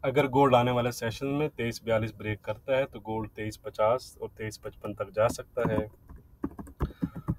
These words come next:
सपोर्ट है हमारा तेईस सौ नौ का। एक की area है जो मैंने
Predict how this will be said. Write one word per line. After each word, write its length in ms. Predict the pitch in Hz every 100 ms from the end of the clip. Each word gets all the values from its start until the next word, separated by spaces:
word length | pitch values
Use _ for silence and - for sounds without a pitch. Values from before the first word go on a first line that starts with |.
| 175
सपोर्ट 460 | - - 160 175
है 60 | 165
हमारा 360 | 143 135 131 135
तेईस 340 | - 120 120 -
सौ 100 | 131
नौ 220 | 110 101
का। 180 | 95 - - _ - -
एक 60 |
की 240 | - 131 147
area 300 | 143 135 135
है 100 | 131
जो 100 | 127
मैंने 260 | 120 117